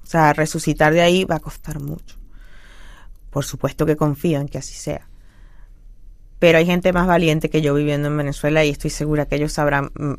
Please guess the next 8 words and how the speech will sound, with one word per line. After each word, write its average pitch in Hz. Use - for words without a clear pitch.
más 147
que 156
yo 151
de, 165
de 151
las 135
soluciones, 139
¿sabes? -